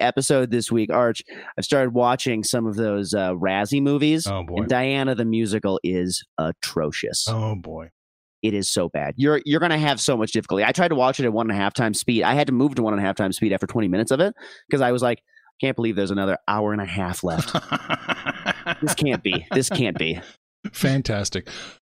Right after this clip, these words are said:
Speaker 2: All right, N B A. Should we play Max's picks, or should we do it
Speaker 1: Yeah, let's
Speaker 2: ourselves?
Speaker 1: bring, let's, let's bring, let's have Max do his picks.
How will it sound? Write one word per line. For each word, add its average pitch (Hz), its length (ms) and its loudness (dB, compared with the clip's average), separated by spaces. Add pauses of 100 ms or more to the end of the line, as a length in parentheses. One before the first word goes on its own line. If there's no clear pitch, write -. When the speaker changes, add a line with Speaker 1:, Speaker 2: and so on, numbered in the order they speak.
(140)
Speaker 2:
All 220 160 4
right, 247 420 2
N 254 220 2
B 247 220 4
A. 214 320 4 (100)
Should - 140 2
we 175 80 4
play 285 160 4
Max's 190 480 4
picks, - 360 0
or 165 160 0
should 165 320 0
we 165 400 0 (800)
do 180 120 2
it 165 80 2
Speaker 1:
Yeah, 311 100 6
let's 196 160 4
Speaker 2:
ourselves? - 20 -12
Speaker 1:
bring, 247 260 4
let's, 226 200 2
let's 247 200 2
bring, 233 360 2
let's 208 340 2
have 180 300 2
Max 165 320 2
do 160 140 4
his 180 140 2
picks. - 500 0